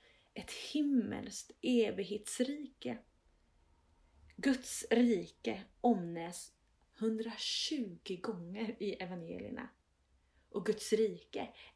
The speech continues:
är själva kärnan i Gamla testamentets profetior.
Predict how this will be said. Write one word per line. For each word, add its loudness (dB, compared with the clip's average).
är 6
själva 2
kärnan -2
i -8
Gamla 2
testamentets -6
profetior. -4